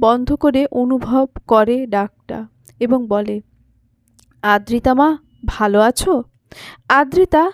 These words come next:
হাউমাউ করে কেঁদে ওঠে, "বাবা, আমি এখানে থাকতে পারবো না, আমাকে নিয়ে যাও, ভালো নেই আমি, মরে যাচ্ছি।" বুকের ভেতরটা কেঁপে ওঠে আরিফের।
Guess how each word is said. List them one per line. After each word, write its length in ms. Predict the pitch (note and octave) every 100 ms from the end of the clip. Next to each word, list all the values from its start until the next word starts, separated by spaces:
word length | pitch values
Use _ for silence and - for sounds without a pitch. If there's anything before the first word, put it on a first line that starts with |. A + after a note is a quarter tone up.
| -
হাউমাউ 720 | - - B3 C4+ C4 C4+ C#4+
করে 240 | C#4+ C4+
কেঁদে 340 | C4+ A3 G#3 -
ওঠে, 360 | - - - - _ _ _ _
"বাবা, 520 | G#3+ G#3+ G#3+ D#4 C4 - - -
আমি 260 | - D4+ F4
এখানে 280 | D#4+ E4 D#4+
থাকতে 360 | C#4+ B3 -
পারবো 360 | C4 A3 G#3 G#3+
না, 200 | G#3+ G#3 -
আমাকে 320 | C4+ C#4+ D4+
নিয়ে 360 | B3 A#3 A3 A3
যাও, 260 | G#3+ B3 - - - -
ভালো 400 | B3+ D4 D4 D#4+
নেই 340 | C4+ B3+ C4+ B3
আমি, 360 | G#3 G#3+ A3+ - _ - _ B3+
মরে 320 | C4 C4 C#4+
যাচ্ছি।" 680 | B3 G#3 - - A#3 A3+ - _ _ _ _ _
বুকের 380 | B3+ D4+ - G4+
ভেতরটা 560 | F#4+ G#4 G#4 - A3 C#4+ - _ -
কেঁপে 280 | B3+ C#4+ D4
ওঠে 320 | C#4+ - D4+
আরিফের। 540 | - G#3+ A3+ A#3+ G#3+